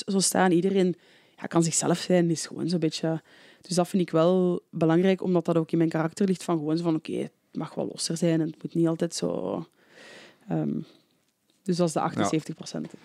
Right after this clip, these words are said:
Speaker 2: Want nu heb je, heb je twee zaken. Je levert aan, aan andere horecazaken. <coughs> Je, eh, levert aan, aan de Leize, eh, cru van Koolruid. Dat is heel veel,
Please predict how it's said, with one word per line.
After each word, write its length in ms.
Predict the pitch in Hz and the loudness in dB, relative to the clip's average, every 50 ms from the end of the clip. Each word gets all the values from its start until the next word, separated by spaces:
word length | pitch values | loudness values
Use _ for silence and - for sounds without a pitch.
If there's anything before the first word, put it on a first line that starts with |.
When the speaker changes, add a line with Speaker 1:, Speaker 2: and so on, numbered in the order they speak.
| - - | -20 -8
Speaker 2:
Want 180 | _ 113 117 117 | _ -2 0 2
nu 160 | 127 139 147 | 4 4 4
heb 180 | 135 127 123 - | 2 2 0 -2
je, 340 | 117 117 110 110 104 92 - | 0 2 2 2 2 0 -2
heb 140 | - 110 - | -4 -6 -6
je 80 | 104 90 | -8 -6
twee 240 | - 104 101 107 104 | -2 -2 -2 -2 0
zaken. 640 | - 113 107 117 - - 120 117 120 123 123 95 | 2 2 0 0 0 -2 -2 -2 0 -2 -2 -2
Je 80 | 76 92 | -4 -2
levert 420 | 90 98 104 101 110 - - - | -2 0 0 0 -2 -4 -4 -2
aan, 360 | - 104 101 98 98 95 - - | -2 0 0 0 -2 -4 -4 -4
aan 300 | 95 95 92 92 90 - - - | -4 -2 -2 -2 -4 -6 -8 -6
andere 260 | - 107 107 107 104 107 | -4 -2 0 0 0 2
horecazaken. 840 | 104 104 107 110 - - 104 98 92 98 101 104 104 - 107 101 120 110 - | 2 2 2 0 0 -2 -2 -2 0 -2 -2 -2 -2 -2 0 0 2 0 2
<coughs> 140 | - 110 98 | 0 -2 0
Je, 80 | 92 92 90 87 90 90 87 85 87 85 85 | 0 0 -2 -2 -2 -2 -2 -2 -2 -2 -4
eh, 60 | - | -4
levert 360 | 90 95 95 90 104 - - | -4 -4 -4 -4 -6 -6 -4
aan, 300 | 92 92 90 90 85 78 | -4 -2 -2 -4 -6 -6
aan 220 | - - 90 87 82 | -8 -6 -6 -6 -4
de 80 | 80 | -4
Leize, 480 | 80 82 85 92 92 - 95 90 92 92 | -4 -2 -2 -4 -2 -2 -2 -2 -2 -4
eh, 200 | - 90 90 85 85 - | -6 -6 -8 -8 -10 -10
cru 200 | - - 98 92 | -6 -4 -4 -2
van 200 | 92 90 87 - | -2 -2 -4 -2
Koolruid. 440 | - 90 92 95 104 107 117 - - - - - - - - - - - _ _ | 0 -2 0 0 0 -2 -4 -8 -16 -20 -20 -20 -20 -20 -20 -20 -20 -20 _ _
Dat 160 | - 104 104 | -2 0 0
is 160 | - - - 82 | 0 -4 -8 -8
heel 340 | - - - 113 117 120 104 | -8 -2 0 2 2 2 0
veel, 540 | - - 95 98 113 135 147 160 165 190 | -2 -2 -2 0 2 2 2 0 -2 -4